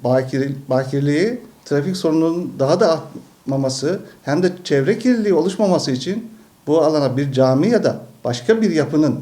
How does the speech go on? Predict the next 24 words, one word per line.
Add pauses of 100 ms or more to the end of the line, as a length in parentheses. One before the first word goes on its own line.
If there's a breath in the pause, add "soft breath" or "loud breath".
(100)
yapılması
uygun
değildir. (880 soft breath)
Yeni
dolgu
alanlarının
yapılarak
yapılaşma
yapılması
da
uygun
değildir. (1200 soft breath)
Bir
dolgu
yapılacaksa
ancak (200)
sahil
yolu
için
trafik
sorununun
çözülmesini (340 loud breath)
için
düşünülmektedir,